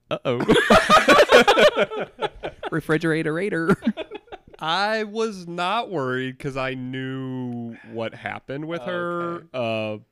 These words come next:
Speaker 3: post researching for future episodes. Uh, I had come across the outcome of her joining Checkmate.
Speaker 2: I totally bought that she could have died because I,
Speaker 3: Oh, yeah.
Speaker 2: I didn't
Speaker 1: Oh,
Speaker 2: know about
Speaker 1: totally.
Speaker 2: her until we got to her in, in this podcast. I, I was like, "Who is this person?" And so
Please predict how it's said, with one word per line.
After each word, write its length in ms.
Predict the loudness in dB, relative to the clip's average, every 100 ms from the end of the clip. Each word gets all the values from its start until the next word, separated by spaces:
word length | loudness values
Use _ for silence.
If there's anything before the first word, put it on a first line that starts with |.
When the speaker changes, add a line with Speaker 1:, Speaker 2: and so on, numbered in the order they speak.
| _
Speaker 3:
post 720 | -8 -4 -4 -6 -12 -20 -20 -20 _ _ _ _ _ _ -6
researching 520 | -6 -2 -4 -4 -8
for 160 | -8 -10
future 340 | -10 -6 -6
episodes. 600 | -8 -10 -10 -10 -12 -18 _
Uh, 260 | -10 -8 -10
I 100 | -8
had 120 | -10 -10
come 160 | -12
across 360 | -10 -10 -12 -14
the 120 | -10
outcome 320 | -10 -10 -12
of 100 | -12
her 180 | -12 -12
joining 400 | -10 -12 -12 -18
Checkmate. 560 | -20 -20 -20 -20 -20 _ -10
Speaker 2:
I 160 | -8 -6
totally 420 | -2 0 2 2
bought 260 | 2 0
that 160 | -2 -6
she 260 | -6 -6 -4
could 200 | -6 -6
have 100 | -4
died 280 | -4 -4
because 280 | -6 -8 0
I, 160 | 2 2
Speaker 3:
Oh, 40 |
yeah. 100 | 2
Speaker 2:
I 100 | 0
didn't 320 | 0 0 0 2
Speaker 1:
Oh, 40 |
Speaker 2:
know 240 | 2 2
about 180 | 2 0
Speaker 1:
totally. 140 | -2 -2
Speaker 2:
her 180 | 0 0
until 260 | -4 -6
we 100 | -6
got 220 | -6 -8 -6
to 120 | -8
her 260 | -6 -6 -6
in, 100 | -8
in 220 | -8 -8
this 160 | -8 -12
podcast. 540 | -10 -12 -10 -12 -10
I, 180 | -6 -4
I 20 | -4
was 80 |
like, 140 | -8 -10
"Who 140 | -8
is 120 | -10
this 100 | -10 -16
person?" 600 | -16 -8 -10 -8 -10 -6
And 160 | -8
so 300 | -2 0 0